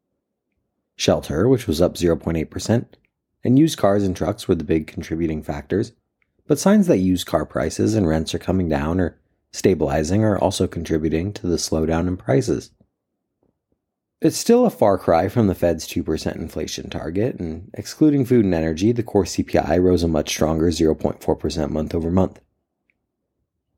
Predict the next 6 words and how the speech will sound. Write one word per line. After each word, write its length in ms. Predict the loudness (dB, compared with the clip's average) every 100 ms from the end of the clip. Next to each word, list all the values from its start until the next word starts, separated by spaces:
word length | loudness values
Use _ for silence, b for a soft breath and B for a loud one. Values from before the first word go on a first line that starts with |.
| _ _ _ _ _ _
Fed 140 | 0 2
Chair 160 | 2
Powell 540 | 2 2 2 2 0 0
has 140 | 0
mentioned 420 | 2 0 -2 0
goods, 500 | 2 4 2 -4 -16